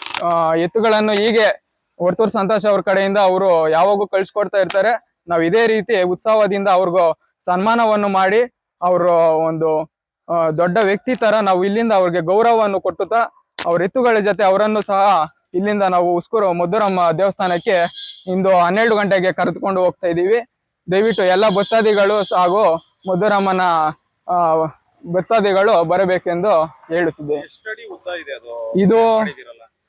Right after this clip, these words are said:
Speaker 1: ನೂರ ಹದಿನೆಂಟು ಅಡಿ ಉದ್ದ ಬರುತ್ತೆ ಅಣ್ಣ ಇದು. ಪ್ರತಿ ವರ್ಷನೂ ನಾವು ನೂರ ಹದ್-, ನೂರ, ನೂರ ಹದಿನೈದು ಇಲ್ಲಾಂದ್ರೆ ನೂರ ಇಪ್ಪತ್ತು ಅಡಿ ನಾವು ತೇರನ್ನು ಕಟ್ತಾ ಇದ್ದೀರಿ.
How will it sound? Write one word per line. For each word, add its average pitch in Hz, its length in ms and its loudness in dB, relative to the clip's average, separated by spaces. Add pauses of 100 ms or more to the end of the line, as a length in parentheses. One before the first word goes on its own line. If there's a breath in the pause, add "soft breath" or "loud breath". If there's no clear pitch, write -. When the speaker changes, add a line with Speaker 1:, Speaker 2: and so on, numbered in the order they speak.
(220)
Speaker 1:
ನೂರ 214 240 0 (580)
ಹದಿನೆಂಟು 220 480 0
ಅಡಿ 233 280 4
ಉದ್ದ 190 380 0
ಬರುತ್ತೆ 175 280 0
ಅಣ್ಣ 151 100 -4
ಇದು. 151 180 -2 (840)
ಪ್ರತಿ 175 260 0
ವರ್ಷನೂ 233 420 2
ನಾವು 233 400 2
ನೂರ 202 400 -4
ಹದ್-, 185 320 0
ನೂರ, 220 180 2 (560)
ನೂರ 214 180 0
ಹದಿನೈದು 220 420 0
ಇಲ್ಲಾಂದ್ರೆ 220 320 0
ನೂರ 220 160 0
ಇಪ್ಪತ್ತು 214 460 -4
ಅಡಿ 202 520 0 (400)
ನಾವು 185 280 2
ತೇರನ್ನು 214 360 0
ಕಟ್ತಾ 185 240 -2
ಇದ್ದೀರಿ. 180 500 -2